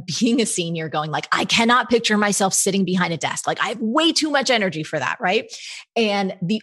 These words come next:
only place I could see myself thriving was on the floor of the New York Stock Exchange. There's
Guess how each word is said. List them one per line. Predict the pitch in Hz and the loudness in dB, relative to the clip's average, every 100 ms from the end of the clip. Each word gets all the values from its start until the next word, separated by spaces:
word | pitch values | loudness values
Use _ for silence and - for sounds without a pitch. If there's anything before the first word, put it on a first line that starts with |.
| - | 0
only | 233 294 330 | 2 2 -2
place | - 240 226 220 | -2 2 2 2
I | 185 | -2
could | 175 | -4
see | - 202 | -4 -2
myself | 190 180 160 151 | -2 0 -2 -4
thriving | - 311 294 180 165 - - - | 0 0 2 0 -2 -8 -16 0
was | 202 196 | 2 2
on | 190 | 0
the | 175 | 0
floor | 214 233 | 2 2
of | 233 | 2
the | 208 | 2
New | 190 | 2
York | 180 - | 0 0
Stock | - 165 | 0 0
Exchange. | 208 - 143 160 | -2 -2 -2 -2
There's | 202 180 | -2 -2